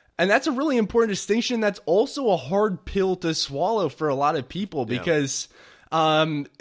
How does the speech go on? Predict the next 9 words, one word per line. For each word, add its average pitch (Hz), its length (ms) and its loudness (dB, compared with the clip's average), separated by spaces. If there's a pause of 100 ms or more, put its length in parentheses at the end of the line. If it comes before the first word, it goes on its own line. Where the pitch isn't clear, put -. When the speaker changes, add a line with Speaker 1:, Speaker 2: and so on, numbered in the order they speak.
(140)
Speaker 1:
it's, 170 440 -6 (280)
I'm 180 180 2
not 269 260 0
saying 190 640 -2
at 147 140 0
all 147 260 4
that 127 200 -2
it's 120 220 -8
easy. 151 580 -8